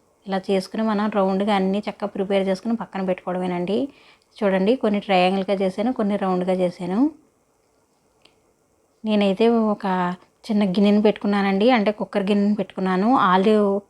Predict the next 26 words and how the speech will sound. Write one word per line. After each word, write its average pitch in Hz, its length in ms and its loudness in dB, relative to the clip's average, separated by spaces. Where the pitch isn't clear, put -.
కర్రీని 202 380 0
ప్రిపేర్ 196 420 0
చేస్తున్నాను. 202 480 -4
అందులో 196 240 0
క్యారెట్ 190 440 -2
కూడా 202 160 -2
వేస్తున్నాను 185 520 -4
ఫ్రెండ్స్. 262 340 0
ఆలు, 220 480 4
ఆ, 208 220 -2
క్యారెట్ 202 460 -2
కలిపి 214 320 -4
మన 226 160 0
కర్రీ 202 340 -2
వండుకుంటే 196 440 -2
చపాతీలోకి 214 640 -2
ఏ 196 180 2
కర్రీ 208 280 0
అయినా 208 220 0
బాగుంటుంది. 202 640 0
ముఖ్యంగా 214 420 0
ఆలుతో 202 480 4
అయితే 208 260 -2
చాలా 202 280 0
టేస్ట్గా 196 480 -4
ఉంటుంది. 190 540 -2